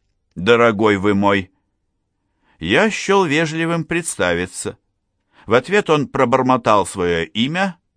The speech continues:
потом отчество, потом фамилию и внятно добавил, продолжая меня разглядывать:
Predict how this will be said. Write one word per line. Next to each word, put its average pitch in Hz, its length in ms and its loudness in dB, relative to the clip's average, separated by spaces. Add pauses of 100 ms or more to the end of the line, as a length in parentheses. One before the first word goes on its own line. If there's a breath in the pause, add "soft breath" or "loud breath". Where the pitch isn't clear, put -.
потом 147 340 0
отчество, 151 520 -4
потом 135 340 -2
фамилию 127 640 -2 (320 soft breath)
и 147 160 0
внятно 175 500 -2
добавил, 156 520 2
продолжая 131 680 0
меня 123 260 -2
разглядывать: 113 800 -4